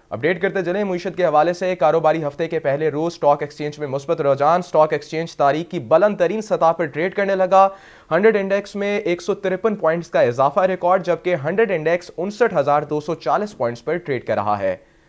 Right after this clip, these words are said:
आपको बराह रास्त बताते चले मीशत के हवाले से, कारोबारी हफ्ते के पहले रोज स्टॉक एक्सचेंज में मुस्बत रुझान, स्टॉक एक्सचेंज तारीख की बुलंद तरीन सतह पर ट्रेड करने लगा।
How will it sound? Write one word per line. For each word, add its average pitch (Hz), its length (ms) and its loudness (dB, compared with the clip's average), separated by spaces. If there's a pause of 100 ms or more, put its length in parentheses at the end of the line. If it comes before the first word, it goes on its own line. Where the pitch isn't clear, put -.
(800)
आपको 117 220 -6
बराह 131 180 0
रास्त 143 240 2
बताते 139 280 -2
चले 151 260 0
मीशत 165 300 -6
के 170 100 -2
हवाले 151 260 2
से, 180 180 -4
कारोबारी 151 460 0
हफ्ते 143 260 -4
के 170 100 -2
पहले 151 280 0
रोज 170 200 -2
स्टॉक 165 300 0
एक्सचेंज 156 360 -8
में 156 120 -8
मुस्बत 139 380 -4
रुझान, 139 440 0
स्टॉक 160 320 0
एक्सचेंज 165 380 -8
तारीख 151 300 -2
की 175 100 -8
बुलंद 151 420 0
तरीन 180 320 0
सतह 165 320 0
पर 156 120 -4
ट्रेड 185 280 -4
करने 196 220 -2
लगा। 196 380 2